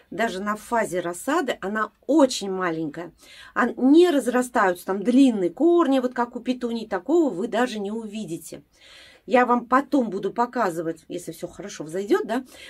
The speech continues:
буду показывать, как делать шевеление бегоний, чтоб они немножечко побыстрее росли. Вот, положила,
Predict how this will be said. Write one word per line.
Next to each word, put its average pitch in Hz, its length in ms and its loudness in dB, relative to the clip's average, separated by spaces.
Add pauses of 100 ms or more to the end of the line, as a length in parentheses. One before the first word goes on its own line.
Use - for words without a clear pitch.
буду 294 240 2
показывать, 294 760 -2 (340)
как 233 300 2
делать 185 480 0 (200)
шевеление 302 840 6
бегоний, 240 440 0
чтоб - 260 -10
они 240 260 2
немножечко 214 640 -4
побыстрее 185 520 -4
росли. 220 500 -10 (500)
Вот, 254 300 2 (160)
положила, 208 720 0